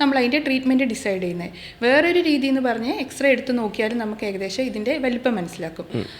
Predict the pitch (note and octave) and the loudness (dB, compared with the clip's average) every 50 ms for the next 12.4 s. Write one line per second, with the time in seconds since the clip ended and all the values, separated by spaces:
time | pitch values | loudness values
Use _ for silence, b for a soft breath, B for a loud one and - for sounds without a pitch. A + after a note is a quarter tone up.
0 | B B B B3+ A#3+ - D4+ D4+ D4+ E4 F4 E4+ D4 - - - - G#3+ A3+ A3+ | B B B -4 -2 2 2 2 2 2 0 0 -2 -2 -4 -6 -4 -2 -2 0
1 | A#3+ B3+ B3+ C#4+ D#4+ E4+ E4 E4 - - - - - - C#4+ C4+ C4+ C4+ - C#4 | 0 0 0 0 0 0 -2 -2 -6 -14 -16 -10 -4 -2 -2 -2 0 0 -2 -2
2 | C#4 - C#4+ C#4 A#3+ G#3+ G#3+ A3 A3+ A3+ G#3+ F#3 F#3 F3+ B3+ - - - C#4+ C4 | 0 0 0 0 0 0 0 -2 -2 -2 -2 -4 -4 -4 -4 -6 -6 -4 -2 0
3 | B3+ C4 C4 C4 B3+ A#3+ A3+ A3 - - A#3+ A3 G#3 - A3+ G3 F3 D#3+ - - | 0 2 2 2 0 0 0 -2 -4 -4 -4 -4 -4 -4 -2 -2 -2 -2 -4 -8
4 | - - A3+ A#3 A3 - A#3 A#3 A3 A3 A3 A#3+ A3+ A3+ A3+ A3+ - A3+ G#3 G#3+ | -8 -6 -6 -6 -4 -2 -2 -2 -2 0 0 0 2 2 0 -4 -4 -4 -2 0
5 | B3 B3 A#3 G#3 G#3 - G3+ F#3+ G3 C4 - - C4+ C3+ G#2 - - B F#2+ F#2+ | 0 0 0 0 -2 -4 -6 -4 -4 -2 -2 -2 -2 -2 -2 -4 -4 B -8 -8
6 | B B B B B B G#3 G3+ - A#3 A3+ G#3+ C4 C4+ C#4+ C4+ C4+ - C4+ A#3+ | B B B B B B -6 -2 0 0 2 4 4 4 4 2 0 0 -2 -2
7 | A#3+ - - D4 C#4+ C4 A3+ G3+ G3 G3 G#3 A#3+ - A3+ G#3 - B3 C4+ C#4+ C#4+ | -2 0 0 2 2 2 2 2 0 0 -2 -2 -4 -4 -4 -2 0 0 2 2
8 | C4+ C4 C4 - C4+ C4+ B3 B3+ - C4+ D4 D#4+ C#4 - - G#3 G#3+ B3 C4+ A#3 | 2 0 0 0 0 0 0 0 0 0 2 2 0 0 -2 -2 -2 0 0 0
9 | A#3 A#3 A#3 A#3 B3+ C4+ C4+ B3 G#3+ G#3 G#3+ A3 A3+ A3+ A3+ A#3+ C#4+ G4 G#4 C4+ | 0 -2 -2 0 -2 0 0 0 -2 -2 -2 -4 -2 -2 -2 0 -2 -2 -2 -4
10 | A#3 A3 A3+ B3 B3 A#3+ G#3+ - - B3 A#3+ A3+ G#3 G3+ G#3 G#3 A#3 D#4 - - | -4 -4 -4 -4 -4 -6 -6 -8 -8 -8 -6 -4 -4 -4 -4 -4 -6 -6 -8 -12
11 | - - G#3+ A3 C#4 - - - - - - - - A3 G#3 G#3+ A3 - A3 A3 | -12 -10 -8 -6 -6 -8 -10 -14 -18 -16 -12 -6 -2 -2 -2 -2 -2 -2 -4 -2
12 | G#3+ G#3+ G#3 G#3 C4 - - D4+ | -2 -2 -2 -2 -2 -2 -4 -4